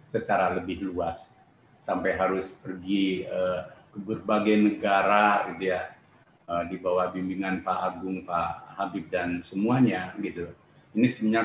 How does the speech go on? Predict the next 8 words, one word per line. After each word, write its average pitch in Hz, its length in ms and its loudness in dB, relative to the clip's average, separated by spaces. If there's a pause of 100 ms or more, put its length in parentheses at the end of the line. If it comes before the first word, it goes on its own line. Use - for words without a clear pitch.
kan, 127 120 8 (200)
eh, 98 80 -2
memperluas 104 720 2
horizon 104 640 2
kita, - 480 -8 (720)
agar 95 320 2
baik 98 480 2
guru 104 400 2